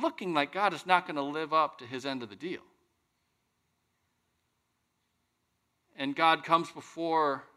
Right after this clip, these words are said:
Abram again. And,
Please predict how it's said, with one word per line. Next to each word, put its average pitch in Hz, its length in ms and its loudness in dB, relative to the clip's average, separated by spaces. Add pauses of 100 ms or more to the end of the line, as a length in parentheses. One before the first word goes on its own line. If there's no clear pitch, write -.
(140)
Abram 151 320 2
again. 135 420 -2 (3000)
And, 143 380 0